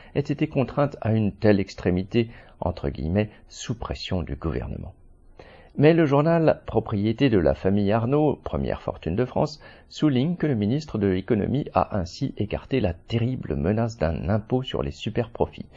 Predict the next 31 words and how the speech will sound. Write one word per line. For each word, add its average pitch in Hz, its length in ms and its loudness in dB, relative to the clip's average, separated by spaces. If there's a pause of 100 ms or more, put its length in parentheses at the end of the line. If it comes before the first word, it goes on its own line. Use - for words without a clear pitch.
(280)
Quelle 113 200 -2
comédie ! 101 420 2 (500)
Les 107 140 6
bénéfices 117 480 2
des 110 160 4
armateurs, 107 480 4
comme 90 160 -2
ceux 92 180 -2
des 87 120 -2
pétroliers, 101 720 0
ont 120 200 2
crevé 139 400 0 (100)
tous - 140 -4
les 120 140 0
plafonds - 420 0
l'an 107 220 4
passé 101 460 -2 (260)
et 143 100 2
continuent 147 480 0 (140)
alors 104 340 4
même 127 300 0
que 120 100 -4
l'activité 90 540 -2
stagne. - 480 -4 (720)
La 90 220 6
situation 101 680 0
de 85 100 -2
monopole 107 480 4
des 73 100 -4
trois - 240 2
groupes 113 320 0